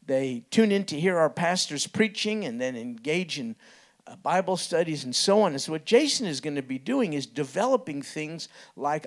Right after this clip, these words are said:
online small groups so there can be a little more interaction and accountability. And there's been a discussion even about providing counseling, uh, ministry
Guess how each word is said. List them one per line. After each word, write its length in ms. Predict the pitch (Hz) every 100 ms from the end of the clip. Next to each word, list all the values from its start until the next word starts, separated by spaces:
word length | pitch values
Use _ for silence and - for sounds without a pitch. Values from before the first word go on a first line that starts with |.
| -
online 640 | 175 208 233 202 175 180 175
small 680 | - - - 269 254 220 214
groups 720 | - 277 320 - - - - _ - _
so 180 | - 156
there 180 | 156 160
can 200 | 165 156
be 180 | 185
a 80 | 175
little 220 | 175 196
more 240 | 185 185 175
interaction 760 | 156 156 147 175 190 - 190
and 160 | 156 131
accountability. 880 | 120 156 143 131 143 160 196 233 262 - - - - 170 -
And 200 | 165 170
there's 180 | 165
been 220 | - 208 220
a 80 |
discussion 760 | 180 156 160 - 185 220 214 170
even 520 | 190 220 233 247 202
about 440 | - 139 156 151 -
providing 760 | 156 143 175 220 214 208 185 - - _ -
counseling, 840 | 156 262 - - 160 143 117 120 - -
uh, 80 | 127
ministry 1000 | 131 190 226 143 - - 139 131 180